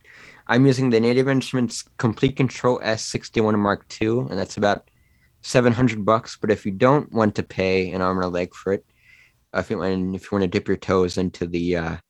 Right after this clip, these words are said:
the accessibility pool, uh, you can get the Complete Control M thirty-two for about a hundred and twenty bucks. You can also go for the, the A, so the, uh, they,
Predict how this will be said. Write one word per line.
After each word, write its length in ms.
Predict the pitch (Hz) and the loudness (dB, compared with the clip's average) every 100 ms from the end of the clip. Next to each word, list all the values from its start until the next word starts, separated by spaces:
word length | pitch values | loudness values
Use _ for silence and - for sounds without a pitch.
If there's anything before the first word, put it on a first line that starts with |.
| _ - | _ -12
the 80 | |
accessibility 1040 | 85 98 85 90 87 90 87 87 82 80 - - _ - | -10 -8 -8 -6 -4 -2 -2 -2 -6 -10 -12 -20 _ -16
pool, 500 | - 110 101 104 123 - - | 0 4 4 2 -4 -12 -6
uh, 60 | |
you 180 | 87 90 | -6 -4
can 100 | 95 | -6
get 200 | 98 98 | -6 -4
the 220 | 101 92 - _ _ _ _ - | -4 -4 -6 _ _ _ _ -10
Complete 360 | 104 135 139 - | -2 2 2 2
Control 380 | 123 - 113 | -2 2 2
M 240 | - 107 117 | 2 4 2
thirty-two 880 | - 117 101 - - 110 92 110 - _ | 2 2 2 -2 0 2 2 -2 -8 _
for 280 | _ - 92 | _ -2 0
about 220 | 90 92 | 2 0
a 60 | 82 | 0
hundred 280 | 101 104 78 | -2 -2 -4
and 140 | 87 | -6
twenty 360 | - 110 98 85 | -4 0 0 0
bucks. 500 | 82 85 - - - _ _ _ _ _ _ _ - - | -2 -2 -6 -18 -20 _ _ _ _ _ _ _ -16 -2
You 160 | 101 | 0
can 120 | 98 | 2
also 240 | 104 104 107 | 0 0 0
go 200 | 101 101 | 2 2
for 180 | - 95 | 0 -2
the, 220 | 82 - _ _ _ _ _ | -4 -8 _ _ _ _ _
the 180 | 98 - | -2 0
A, 160 | 104 - | -2 -4
so 200 | - 117 | -2 0
the, 300 | 107 110 104 - - - _ _ _ _ _ _ - | 2 2 0 -6 -20 -20 _ _ _ _ _ _ -2
uh, 200 | 101 101 | 0 2
they, 180 | 113 | 0